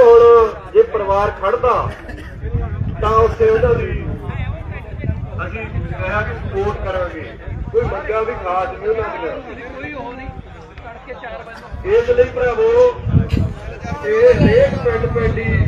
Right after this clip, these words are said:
ਰੌਲੇ ਪੈ ਰਹੇ ਆ, ਲੋਕ ਜੁੜ ਰਹੇ ਆ, ਕਿਉਂਕਿ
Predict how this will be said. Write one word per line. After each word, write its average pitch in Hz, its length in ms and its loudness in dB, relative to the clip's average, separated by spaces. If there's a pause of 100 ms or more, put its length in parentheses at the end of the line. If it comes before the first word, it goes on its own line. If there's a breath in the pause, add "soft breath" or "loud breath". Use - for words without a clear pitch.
(1300)
ਰੌਲੇ 190 360 0 (100)
ਪੈ 202 220 2
ਰਹੇ 208 420 0
ਆ, 220 60 -2 (2000)
ਲੋਕ 214 320 -6 (1160)
ਜੁੜ 208 200 -4
ਰਹੇ 180 400 -6
ਆ, 147 100 -8 (840)
ਕਿਉਂਕਿ 240 260 0